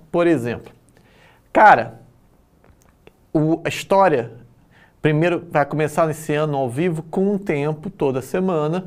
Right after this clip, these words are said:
trabalhando apenas história do Brasil. Porque a gente sabe que exi-, há concursos que estão logo de cara, e são concursos que têm uma demanda maior de matemática, e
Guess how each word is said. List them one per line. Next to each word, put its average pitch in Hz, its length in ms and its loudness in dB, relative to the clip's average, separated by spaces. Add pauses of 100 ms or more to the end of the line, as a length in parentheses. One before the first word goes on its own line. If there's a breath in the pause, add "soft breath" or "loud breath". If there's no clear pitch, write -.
(360 loud breath)
trabalhando 185 640 2
apenas 202 480 0
história 196 340 -2
do 190 40 0
Brasil. 170 440 -4 (800 soft breath)
Porque 143 240 -2
a - 20 -2
gente 131 120 -6
sabe 175 400 4
que 180 140 -2
exi-, 165 220 -4 (720 soft breath)
há 190 220 6
concursos 165 960 -2 (520)
que - 100 -2
estão 131 300 -2
logo 135 200 0
de 117 120 -10
cara, 143 480 2 (340 loud breath)
e 156 80 -2
são 208 280 2
concursos 208 1120 0 (260 loud breath)
que - 80 -12
têm 170 140 2
uma 165 100 2
demanda 151 360 0
maior 131 580 0
de 127 180 -8
matemática, 175 840 -6 (680 loud breath)
e 190 260 -2